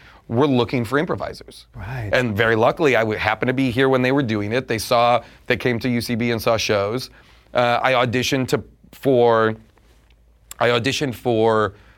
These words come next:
Speaker 1: Paul Scheer's part and, uh, what ended up being Paul Scheer's part and what ended up being Duplass's part. I didn't get either of them. Uh, they shot the first season like that, and then in the second, they liked me, the creators, so in the second season, they were like,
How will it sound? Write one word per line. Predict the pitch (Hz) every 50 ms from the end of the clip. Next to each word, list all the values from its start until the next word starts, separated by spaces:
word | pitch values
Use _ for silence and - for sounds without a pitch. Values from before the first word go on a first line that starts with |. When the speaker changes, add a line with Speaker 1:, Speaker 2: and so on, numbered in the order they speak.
| _ _ _
Speaker 1:
Paul | - 131 139 139 135
Scheer's | - - 135 127 131 127 127
part | - - 127 123 120 120 120 117 - -
and, | 120 113 110 107 107 104 104 104 104 101
uh, | 95 107 101 101 98 98 98 98
what | - 139 139 135 -
ended | 135 127 113 104 107 127
up | 160 - -
being | 113 101 98
Paul | 92 104 104 101
Scheer's | 95 - 110 104 98 -
part | - 107 104 104 98 -
and | 113 110 107
what | 107 107
ended | 107 107 101 101 117
up | 117 113
being | - 107 104 101 98 95 95 - - - - _ _
Duplass's | 143 185 185 - - 101 90 85 - 87 92
part. | - - 78 71 85 - - _ - - - -
I | - 123
didn't | 131 127 127
get | 120 120 110
either | 113 117 123 104 101 87
of | 85 104 -
them. | - 95 110 113 - - - - - - _ _ _
Uh, | 117 120 120 117 117 120
they | 120 139 135 123 101 - - -
shot | - - - 143 123 120 - - -
the | 110 123 101
first | - 156 156 139 131 -
season | 131 120 107 101 113 110 110 110 107 107 104 - - -
like | 120 120 117 110 87
that, | 90 117 117 110 92 87 98 -
and | - 127 120
then | 123 120 120
in | 117 110
the | 107
second, | 101 - 165 160 156 - 131 127 110
they | 135 131 127
liked | 123 131 139 143 - -
me, | 101 104 104 101
the | 101 110 104
creators, | - - 127 127 117 110 107 -
so | - 120 117
in | 113 110
the | 107 101
second | - 175 175 160 127 98
season, | 113 104 98 110
they | 110 110
were | 110 107
like, | 104 104 98 -